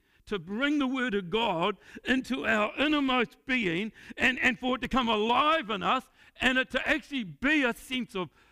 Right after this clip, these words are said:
life in us that we, that we are aware of. Hidden manna.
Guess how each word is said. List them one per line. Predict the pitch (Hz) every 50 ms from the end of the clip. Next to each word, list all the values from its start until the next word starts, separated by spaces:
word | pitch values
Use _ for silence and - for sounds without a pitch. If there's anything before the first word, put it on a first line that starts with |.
| _ _ _ _ _ _ _ _ _ _ _ -
life | - 160 160 196 247 311 349 320 226 - - - _ _ _
in | 240 226 220 190 175
us | 165 160 156 - - - - -
that | 202 202 226 -
we, | 202 226 214 208 - - _ _ -
that | 220 233 226 180
we | 196 220 214 208 208
are | 214 214 220 - -
aware | 240 240 220 208 190 196 269 - - 294 294 302
of. | 269 214 135 117 117 _ _ _ _ _ _ _ _ _ _ _ _ _ _ _ _ _ _ _ _
Hidden | 233 269 269 277 240 220
manna. | - - 127 117 -